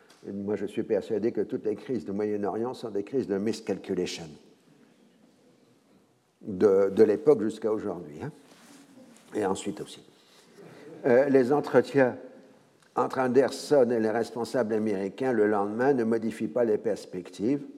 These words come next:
et les prit acte de la fin de la médiation américaine. La partie israélienne examinera de son côté ce qui est à faire du côté de l'Égypte.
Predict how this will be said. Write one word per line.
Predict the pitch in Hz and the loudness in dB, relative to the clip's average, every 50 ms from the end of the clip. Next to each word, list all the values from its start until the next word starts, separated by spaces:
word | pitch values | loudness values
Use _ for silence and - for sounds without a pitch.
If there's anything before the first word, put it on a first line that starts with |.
| - - _ _ _ - _ _ _ _ _ _ _ _ | -20 -20 _ _ _ -20 _ _ _ _ _ _ _ _
et | - 113 | -2 0
les | 110 123 120 | 2 2 2
prit | 117 - 120 135 143 - | 0 0 -2 -4 0 2
acte | 123 120 120 - - - 127 | 2 2 2 2 -4 -10 -8
de | 107 98 | -4 -2
la | 104 104 | -2 -2
fin | 98 - 131 117 | -2 -2 -2 0
de | |
la | 110 110 | 0 0
médiation | 113 113 107 101 117 92 - - 135 120 | 0 0 0 0 -2 -4 -4 -6 -6 -4
américaine. | 107 107 101 90 87 85 - - 90 - - _ - _ _ _ _ - - _ - _ _ _ - | -4 -4 -4 -4 -6 -10 -12 -14 -16 -18 -18 _ -20 _ _ _ _ -20 -20 _ -20 _ _ _ 0
La | 120 117 113 | 0 0 2
partie | 120 143 117 - - 139 127 - | 4 2 0 2 -2 -4 -4 -2
israélienne | 135 117 - - - 123 117 113 110 131 123 117 123 - - | -2 -4 -4 -4 0 2 2 4 4 4 2 2 0 0 2
examinera | 170 147 123 117 98 131 123 117 120 120 120 113 113 107 120 117 | 2 2 2 2 0 0 0 2 2 0 0 0 0 0 0 -2
de | 101 | -2
son | - - - 120 107 | -2 -6 -6 -6 -4
côté | 110 104 92 - - 117 123 | -4 -6 -6 -4 -4 -4 -4
ce | 117 - - - 117 | -4 -8 -10 -8 -8
qui | 113 110 - 113 | -8 -8 -6 -6
est | 107 98 - | -6 -6 -6
à | 98 87 | -8 -10
faire | - - - 120 117 113 117 113 - - - - - - - - - - - - - | -10 -8 -4 0 0 2 0 0 -4 -12 -18 -20 -18 -16 -16 -14 -14 -16 -16 -12 -4
du | 101 113 117 | -2 -2 0
côté | 113 117 107 - - 147 | 2 2 2 2 2 0
de | 110 104 | 2 2
l'Égypte. | 110 104 - - - - - - - - | 0 0 -2 -4 -8 -14 -16 -20 -20 -20